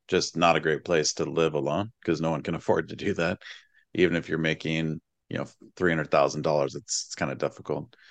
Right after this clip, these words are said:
So I had roommates for a number of years, and I was also doing remote real estate investing, um, starting in two thousand eight in, like, in Midland, Texas.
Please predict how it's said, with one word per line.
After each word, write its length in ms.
So 100
I 60
had 100
roommates 720
for 60
a 20
number 160
of 60
years, 260
and 100
I 60
was 100
also 280
doing 200
remote 360
real 140
estate 280
investing, 680
um, 440
starting 260
in 40
two 120
thousand 380
eight 140
in, 60
like, 260
in 140
Midland, 360
Texas. 480